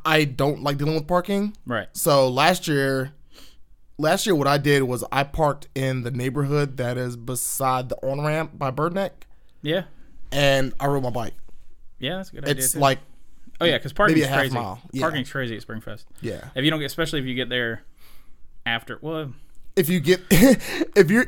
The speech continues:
Speaker 1: if you're there two hours after load in, you're gonna have to find parking.
Speaker 2: Yeah. Yep.
Speaker 1: And don't park in anywhere else. Don't park in any other parking lots because they will tell
Speaker 2: Oh,
Speaker 1: you
Speaker 2: yeah,
Speaker 1: shit.
Speaker 2: yeah, they'll tell you. Virginia Beach don't mess around <clears throat> with their parking, uh,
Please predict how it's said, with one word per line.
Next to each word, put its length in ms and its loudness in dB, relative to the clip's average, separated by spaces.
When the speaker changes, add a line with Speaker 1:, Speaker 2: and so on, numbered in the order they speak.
Speaker 1:
if 180 4
you're 160 4
there 500 4
two 180 4
hours 260 8
after 140 0
load 240 6
in, 340 2
you're 120 0
gonna 120 2
have 140 -2
to 80 -12
find 420 0
parking. 300 -10
Speaker 2:
Yeah. 200 0
Yep. 320 -6
Speaker 1:
And 100 4
don't 160 8
park 220 4
in 80 2
anywhere 320 0
else. 180 -2
Don't 180 0
park 200 2
in 80 0
any 120 0
other 120 -2
parking 320 -4
lots 240 -2
because 160 -4
they 80 -2
will 180 -4
tell 140 -6
Speaker 2:
Oh, 140 4
Speaker 1:
you 40 0
Speaker 2:
yeah, 60 0
Speaker 1:
shit. 160 -2
Speaker 2:
yeah, 100 -6
they'll 140 -8
tell 140 -8
you. 100 -8
Virginia 240 -10
Beach 160 -10
don't 100 -12
mess 120 -12
around 220 -12
<clears throat> 320 4
with 120 2
their 120 0
parking, 420 -2
uh, 220 -8